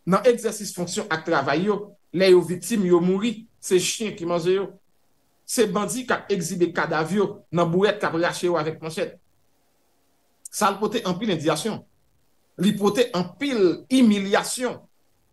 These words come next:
Lakay fanmi polisye yo. Se sa k fè, nan dènye moman yo, espwa ki t ap pote, ki montre ke anbasad des États-Unis, anbasad du Canada, anbasad de France,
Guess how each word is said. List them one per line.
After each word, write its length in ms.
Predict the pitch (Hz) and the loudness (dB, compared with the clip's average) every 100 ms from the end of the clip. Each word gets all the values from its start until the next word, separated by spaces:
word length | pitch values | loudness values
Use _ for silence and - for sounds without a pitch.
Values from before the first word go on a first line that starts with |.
| _ _ _ _ 156 | _ _ _ _ -2
Lakay 460 | 185 - 165 160 156 | -2 0 0 0 -2
fanmi 320 | - 165 160 | -2 0 0
polisye 420 | 160 165 160 202 208 | 0 -2 -2 -2 -2
yo. 100 | - _ _ _ _ _ _ _ _ _ _ | -6 _ _ _ _ _ _ _ _ _ _
Se 140 | - 185 | -6 -2
sa 100 | 175 | -2
k 80 | 208 | -2
fè, 100 | 226 - _ _ _ _ _ _ _ - | -4 -4 _ _ _ _ _ _ _ -2
nan 180 | 180 - | -2 2
dènye 280 | 202 214 233 | 2 4 2
moman 240 | 190 165 151 | 2 0 -2
yo, 140 | 165 - _ _ _ - - - | -4 -10 _ _ _ -20 -14 -2
espwa 340 | 202 196 190 180 | -2 0 -2 -4
ki 80 | 180 | -2
t 40 | |
ap 140 | 147 - | -4 -4
pote, 280 | 131 151 143 - _ _ _ - | -6 -4 -4 -6 _ _ _ 0
ki 140 | 262 | 4
montre 400 | 240 196 139 170 185 | 4 4 2 0 2
ke 160 | 170 165 170 - _ _ _ - | 2 2 2 -6 _ _ _ -4
anbasad 460 | 190 175 180 175 135 | 0 0 0 -4 -2
des 160 | 147 151 | -4 -4
États-Unis, 600 | 147 139 156 220 165 180 - | -4 -4 -4 -4 -4 -8 -6
anbasad 440 | 156 151 151 165 127 | -2 0 0 -2 -4
du 80 | 127 | -4
Canada, 580 | 147 190 185 170 - _ - | -2 0 0 -2 -4 _ -6
anbasad 460 | 185 175 - 139 120 | -2 -2 -4 -8 -4
de 80 | 160 | -6
France, 640 | 165 170 180 - - - | -4 -4 -2 -4 -6 -12